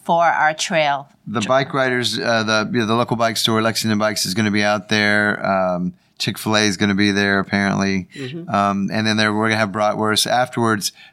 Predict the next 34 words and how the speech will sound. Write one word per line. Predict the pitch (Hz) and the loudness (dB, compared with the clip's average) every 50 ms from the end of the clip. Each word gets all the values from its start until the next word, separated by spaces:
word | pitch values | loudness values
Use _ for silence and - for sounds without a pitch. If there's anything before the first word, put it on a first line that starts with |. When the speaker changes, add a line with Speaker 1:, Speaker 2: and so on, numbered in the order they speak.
| _ | _
Speaker 2:
they're | - 110 | -2 0
gonna | 110 110 107 | 0 2 2
have | 110 110 104 | 2 2 2
a | 101 | 0
celebration | - - 110 107 107 107 107 104 - - 104 101 101 - | 0 0 2 2 2 0 0 0 0 0 0 -2 -2 -2
at, | - 95 95 95 92 92 - _ - _ _ _ _ _ _ _ - 95 90 | -2 0 0 0 0 -2 -6 _ -20 _ _ _ _ _ _ _ -16 -10 -6
uh, | 87 90 95 92 | -2 0 0 0
High | 90 113 104 | 2 0 0
Rock | 104 101 95 - | 0 0 -2 0
Outfitters | 107 107 101 - - 110 101 107 107 - - - | 0 -2 -2 -2 -2 -2 0 0 -2 -2 -4 -4
in | - 98 98 | -2 -2 0
the | 98 98 98 | 0 0 2
after-, | 98 98 - - 98 | 0 0 -2 -2 -4
in | 95 92 90 90 98 98 101 | -4 -2 -4 -4 -2 -2 0
the | 101 98 | 0 0
evening. | 101 98 101 104 107 107 110 | 0 -2 -2 -2 -2 -4 -4
Speaker 3:
Mm-hmm. | 139 131 123 127 143 147 - | -8 -10 -10 -12 -10 -6 -2
Speaker 2:
And | 101 101 | -2 0
they're | 101 98 | 0 0
gonna | 98 - | 2 2
have | 101 95 92 | 2 0 0
brats, | 87 101 95 95 95 92 - | 2 2 2 2 2 0 0
hot | - 98 95 90 | 0 0 0 0
dogs, | - 92 92 92 92 92 92 87 - | 0 2 2 4 4 2 0 -2 -4
that | - 98 90 | -4 -2 -2
sort | - 95 92 | -2 -2 -2
of | 90 - | -4 -2
thing, | - 92 90 90 87 87 90 76 | -2 -2 -2 0 0 -2 -2 0
um, | 80 90 85 82 82 82 85 - - - - | 0 0 0 0 -2 -4 -6 -8 -12 -14 -10
different | 107 104 92 - 92 90 - - | -8 -6 -4 -4 -4 -6 -4 -4
food | - 92 90 87 85 85 | -4 -2 -2 -2 -4 -4
and | 90 87 85 85 | -6 -4 -4 -4
beverages. | 87 95 87 - 82 82 - - - - - - - - 151 | -4 -6 -6 -6 -6 -8 -8 -10 -12 -14 -14 -14 -16 -16 -16
Speaker 3:
Okay. | 175 - - - - | -16 -14 -14 -14 -14